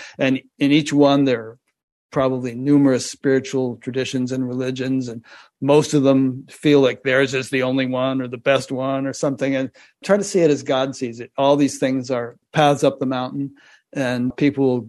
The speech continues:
gravitate to what works for them. And so, you know, you just kind of have to appreciate all the paths and not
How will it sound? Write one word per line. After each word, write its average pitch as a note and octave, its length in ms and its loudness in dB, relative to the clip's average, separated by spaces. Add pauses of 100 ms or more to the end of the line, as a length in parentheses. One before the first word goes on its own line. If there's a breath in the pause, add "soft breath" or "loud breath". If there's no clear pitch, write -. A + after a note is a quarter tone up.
gravitate B2+ 580 -2
to C3+ 100 -4
what B2 240 -2
works B2+ 240 -6
for C3 160 -4
them. B2+ 500 -4
And B2 380 -10
so, B2+ 640 -4
you C#3 100 -2
know, B2+ 120 -4
you B2+ 60 -6
just C#3 260 -8
kind C3+ 200 0
of A#2+ 120 -6
have C3+ 220 -2
to C3+ 100 -2
appreciate B2+ 640 -2 (180)
all C3+ 220 2
the C#3+ 80 -6
paths B2 600 -6
and B2 360 -8 (160)
not C3 300 -2